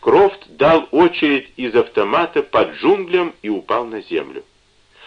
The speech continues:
Выстрелы прозвучали неожиданно гулко, и солдаты, зажмурившись, снова попадали на песок.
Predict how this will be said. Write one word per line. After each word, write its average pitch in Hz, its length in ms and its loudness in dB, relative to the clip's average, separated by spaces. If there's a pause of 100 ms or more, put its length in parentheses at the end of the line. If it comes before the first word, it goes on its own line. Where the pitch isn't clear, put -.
(220)
Выстрелы 151 600 2
прозвучали 127 560 0
неожиданно 113 640 0
гулко, 123 460 0
и 101 160 -4
солдаты, 113 600 0
зажмурившись, 139 840 -2
снова 139 380 0
попадали 107 520 -2
на 104 100 -8
песок. 80 440 -10